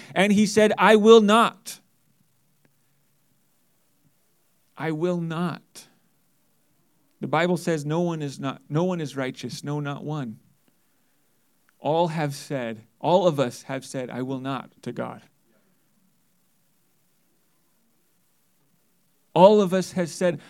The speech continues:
"I will not," but then they did go. We, we make mistakes. We choose our paths. We sin and we mess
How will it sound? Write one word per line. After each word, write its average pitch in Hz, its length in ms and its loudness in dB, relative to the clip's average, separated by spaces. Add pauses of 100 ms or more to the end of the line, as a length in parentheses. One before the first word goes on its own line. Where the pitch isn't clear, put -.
(140)
"I 180 200 4
will 180 260 2
not," 170 400 -4
but 165 160 -2
then 185 240 0
they 185 120 2
did 175 460 -4
go. 196 220 2
We, 190 240 2
we 185 300 -2
make 180 500 -2
mistakes. 190 600 -4
We 180 180 -8
choose 202 420 -2
our 180 200 0
paths. 190 520 -2
We 175 160 -2
sin 196 600 -4
and 175 140 -4
we 185 140 0
mess 185 420 -2